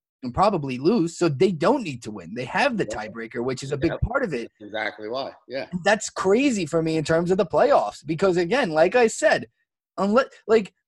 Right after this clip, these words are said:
Speaker 1: here's the issue with me. Again, if you're not the Chiefs, you should want as close to home field throughout the entire dance as
Speaker 2: Absolutely.
Speaker 1: possible.
Speaker 2: Absolutely.
Speaker 1: Especially if you're a team like the Steelers. So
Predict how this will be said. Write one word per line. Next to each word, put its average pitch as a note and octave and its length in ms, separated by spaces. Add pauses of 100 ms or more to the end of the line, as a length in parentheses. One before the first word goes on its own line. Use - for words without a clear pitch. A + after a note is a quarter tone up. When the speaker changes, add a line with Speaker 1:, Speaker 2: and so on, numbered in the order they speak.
(140)
Speaker 1:
here's D#4 320
the B3 180
issue F#3+ 240
with A#2 240
me. F#2 240 (180)
Again, D3 280
if D3 120
you're G3 120
not D4+ 180
the C4 80
Chiefs, F#3+ 640 (320)
you A3+ 220
should C#4 240
want D#3+ 560 (540)
as D#3 180
close A3+ 400
to G#3+ 100
home G3 220
field G#3 360
throughout D3 360
the F#3 100
entire E3+ 480
dance B2 560
as C#3 240
Speaker 2:
Absolutely. F3 300
Speaker 1:
possible. G2 540 (260)
Speaker 2:
Absolutely. F#2+ 580 (100)
Speaker 1:
Especially A#3+ 360
if G#3 40
you're G3 100
a - 20
team F3 160
like D#3 80
the C#3+ 80
Steelers. B3+ 300
So E3 200